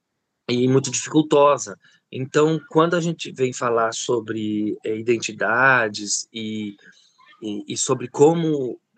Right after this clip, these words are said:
é, a gente consegue mudar o nosso entorno, começa assim, com pequenas atitudes, uma pintura de uma grade, olha, coloridinho, parece uma escola. Não, e é uma escola,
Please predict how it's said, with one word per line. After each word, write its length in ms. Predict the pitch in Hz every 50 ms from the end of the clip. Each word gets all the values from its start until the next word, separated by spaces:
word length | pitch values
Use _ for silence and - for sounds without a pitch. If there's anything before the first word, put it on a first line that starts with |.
| _ _ -
é, 60 | 117 104
a 120 | 101 120
gente 240 | 110 120 131 - -
consegue 440 | - 127 123 123 - 147 135 123 127
mudar 400 | 131 127 110 127 123 131 143 147
o 40 |
nosso 300 | 143 131 120 110 - 117
entorno, 520 | 107 104 117 131 135 147 151 151 147 - 92 _ _ _ _ _ _
começa 420 | - - 175 175 175 175 - - 180
assim, 320 | 175 - - 139 110 - _ _ _ _ _ _ _ _
com 140 | - 127
pequenas 400 | 131 - - - 165 165 170 156
atitudes, 640 | 170 156 - - - - 170 170 185 185 170 147 -
uma 160 | 147 147 143
pintura 380 | - 170 165 143 - 175 170 165
de 80 | 156 156
uma 160 | 156 156 151
grade, 560 | 135 139 135 135 135 135 135 135 127 - 135
olha, 440 | 139 156 170 180 180 180 180 175 165
coloridinho, 920 | - - 160 156 156 156 156 151 135 127 139 151 156 160 151 147 139 131
parece 280 | 135 147 143 143 - -
uma 120 | 156 160
escola. 640 | 165 - - - - 143 139 135 131 123 110 107 -
Não, 160 | - 135 131 127
e 160 | 135 131 131
é 80 | 139
uma 160 | 143 135 120 107
escola, 400 | - - - - 101 95 92